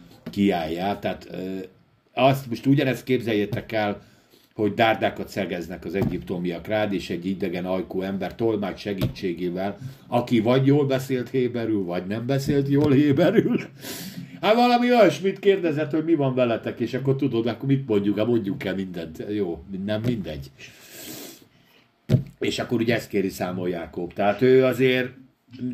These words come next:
ment itt az adok-kapok, tehát itt az öreg is azért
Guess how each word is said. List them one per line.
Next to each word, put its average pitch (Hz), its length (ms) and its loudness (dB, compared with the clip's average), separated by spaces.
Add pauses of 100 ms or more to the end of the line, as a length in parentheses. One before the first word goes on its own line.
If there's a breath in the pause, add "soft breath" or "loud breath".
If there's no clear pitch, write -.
(100)
ment 147 220 2
itt 156 140 4
az 147 120 4
adok-kapok, 107 720 0
tehát 92 220 -8
itt 117 120 -6
az 104 120 -4
öreg 127 260 0
is 98 180 -4
azért 95 300 -4